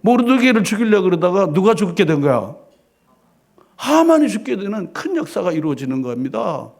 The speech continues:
할렐루야. 이렇게 기도하십시다. 겨울엔 추운 거예요. 겨울은 그냥 추운 거라고요. 겨울을 여름이라 그러지 않습니다. 겨울은 그냥 추운 거예요. 여러분 춥다고 밥 안 먹습니까?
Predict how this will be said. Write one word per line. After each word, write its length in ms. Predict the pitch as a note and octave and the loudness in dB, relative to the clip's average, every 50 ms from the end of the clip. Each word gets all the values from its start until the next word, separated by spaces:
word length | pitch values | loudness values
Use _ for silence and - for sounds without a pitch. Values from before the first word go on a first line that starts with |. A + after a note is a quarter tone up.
| _ _ | _ _
할렐루야. 920 | _ - D3+ D3+ D#3 E3 D#3+ E3 E3 E3+ E3 D#3 D#3 F#3 A#3+ C4+ - - - - - - - - _ _ - _ _ - | _ -4 -2 0 2 4 4 4 6 6 6 6 4 4 2 0 -4 -10 -16 -20 -20 -20 -20 -20 _ _ -20 _ _ -2
이렇게 260 | D#4+ D4+ - D#4 C4+ | -2 2 2 2 0
기도하십시다. 800 | E3+ - G3 - D#3+ C#3+ C3+ - C3+ - - - - A2 G2+ - - _ _ _ _ _ _ _ _ _ _ _ _ _ _ _ _ _ _ _ _ _ | 2 0 0 0 0 -2 -4 -8 -12 -16 -16 -14 -14 -14 -14 -16 -20 _ _ _ _ _ _ _ _ _ _ _ _ _ _ _ _ _ _ _ _ _
겨울엔 400 | - B3 C#4+ D#4 D#4 D#4 D4 - | 0 2 4 4 4 4 2 2
추운 320 | - - - D#4 D#4+ D#4+ D#4+ | 0 0 2 2 2 4 4
거예요. 800 | D#4+ D4+ C4+ B3 B3+ F4 D4 C4 A#3 G3 E3+ C3+ - - C#3+ - _ _ _ _ _ _ _ _ _ _ _ _ _ _ _ _ _ _ _ _ _ _ _ _ _ _ _ _ _ _ _ | 4 4 6 4 4 4 2 2 2 0 0 -4 -6 -8 -14 -20 _ _ _ _ _ _ _ _ _ _ _ _ _ _ _ _ _ _ _ _ _ _ _ _ _ _ _ _ _ _ _
겨울은 420 | - A#3+ D4 D#4 D#4+ D4+ C#4 G#3 | 0 2 4 4 4 4 2 2
그냥 180 | - B3+ B3 - | 2 2 0 0
추운 280 | - - - D#4 D#4+ | -2 0 2 2 2
거라고요. 640 | E4 D#4 A#3 F3 E3 C3+ C3+ C#3 B2+ A#2 - - - _ _ _ _ _ _ _ _ _ _ _ _ _ _ _ _ | 2 2 2 0 0 0 0 -2 -4 -4 -6 -10 -18 _ _ _ _ _ _ _ _ _ _ _ _ _ _ _ _
겨울을 400 | - A3+ B3 C#4 C#4+ C4+ A#3+ F#3+ | 0 2 4 4 4 4 4 6
여름이라 460 | F3 G#3 A#3+ C4 B3+ A#3 A3 G3 F3 | 4 4 4 2 2 4 4 4 2
그러지 200 | D3+ D#3 D#3 C#3+ E3+ | 2 0 -2 0 0
않습니다. 600 | C#3 C#3 - - B2+ A#2 G#2 G#2+ G2+ F2+ G2+ B2 _ _ _ _ _ _ _ _ | 0 0 -4 -6 -8 -8 -8 -10 -12 -14 -16 -20 _ _ _ _ _ _ _ _
겨울은 360 | - F3+ A#3+ D4 D4+ C#4+ G#3 | 0 2 4 4 4 2 2
그냥 160 | E3 G#3 G3+ F3 | 0 0 0 -2
추운 300 | - - - C#4+ D4 C#4 | -2 0 2 2 2 4
거예요. 500 | B3 F3+ C3 A2+ A2 A2 A2 G#2 - - _ _ _ _ _ _ _ _ _ _ _ _ _ _ _ _ _ _ _ _ | 2 2 0 0 -2 -4 -6 -8 -14 -20 _ _ _ _ _ _ _ _ _ _ _ _ _ _ _ _ _ _ _ _
여러분 160 | F3 G3+ G3 | 0 0 0
춥다고 380 | - - A3 - - C4 A#3 F#3+ | 0 -4 -6 -2 -2 -2 -2 -2
밥 160 | C#3 E3 E3+ | -4 -4 -2
안 160 | F3 F3 E3+ | 0 0 0
먹습니까? 540 | E3+ D#3 D#3 - - D#3 C#3+ - F#3 F#3 G#3 | 0 -2 -2 -4 -6 -6 -6 -6 -8 -12 -12